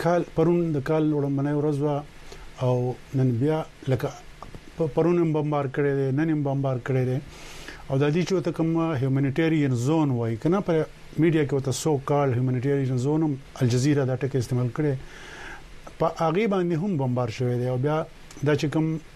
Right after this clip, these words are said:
آه، موسم دی، یخ موسم دی، بې کوره شوي خلک ته یو ځای نه یو ځای ته و، و، و، بدل کړل شي، د بل ځای نه بل ځای ته بدل کړل شي، خو په یو ځای کې د دوی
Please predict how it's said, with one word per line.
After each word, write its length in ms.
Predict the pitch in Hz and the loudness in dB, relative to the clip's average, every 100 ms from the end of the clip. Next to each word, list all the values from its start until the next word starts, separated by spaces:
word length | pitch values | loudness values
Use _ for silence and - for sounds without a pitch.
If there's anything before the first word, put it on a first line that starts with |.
| - | -6
آه، 300 | 139 139 135 143 | -4 -2 -4 -2
موسم 540 | 143 135 131 190 190 | 0 0 0 0 0
دی، 200 | 160 143 160 | 0 0 0
یخ 120 | 156 | -2
موسم 440 | 156 139 175 170 131 | -4 -2 0 0 -2
دی، 80 | 131 - - - - - - - - - - - - - - - - - - - | -4 -8 -18 -20 -20 -20 -20 -20 -18 -18 -18 -18 -16 -16 -16 -16 -16 -18 -10 -2
بې 120 | 160 175 | 0 2
کوره 160 | 208 | 2
شوي 260 | 190 196 196 180 | 2 2 0 0
خلک 240 | 190 185 - | 0 0 0
ته 60 | |
یو 440 | 185 180 170 170 175 | 2 2 2 2 0
ځای 80 | 175 170 | 0 0
نه 180 | 165 | 0
یو 180 | 156 175 165 | 0 0 0
ځای 100 | 170 | 0
ته 60 | 170 | 0
و، 120 | 165 170 | 0 0
و، 160 | 160 | -2
و، 360 | 175 156 156 151 147 147 | -4 -4 -4 -6 -2 0
بدل 220 | 151 160 151 | 2 2 2
کړل 160 | 165 147 | 0 0
شي، 120 | 160 | 0
د 60 | 156 151 | 0 0
بل 80 | 151 | 0
ځای 80 | 156 | 0
نه 40 | 156 143 | 0 0
بل 100 | 170 | 0
ځای 80 | 165 160 | 0 0
ته 40 | 156 | 0
بدل 220 | 151 151 | 0 0
کړل 120 | 135 147 | 0 -2
شي، 100 | 143 | -2
خو 60 | 139 | -2
په 80 | - 151 | 2 4
یو 160 | 175 | 4
ځای 240 | 165 170 160 | 2 0 0
کې 60 | 170 | 0
د 80 | 147 | 2
دوی 100 | 147 | 2